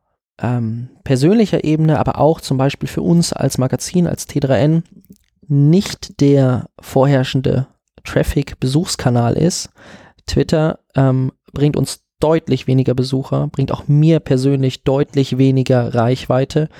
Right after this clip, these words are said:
als, ähm, Facebook mit vergleich weiterer Rohreichweite. Also wenn ich, ähm, auf Twitter hunderttausend Follower habe und ich habe auf Facebook hunderttausend Follower,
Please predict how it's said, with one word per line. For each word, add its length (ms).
als, 600
ähm, 340
Facebook 560
mit 260
vergleich 600
weiterer 400
Rohreichweite. 840
Also 200
wenn 100
ich, 160
ähm, 360
auf 160
Twitter 320
hunderttausend 460
Follower 320
habe 180
und 80
ich 80
habe 120
auf 80
Facebook 460
hunderttausend 480
Follower, 380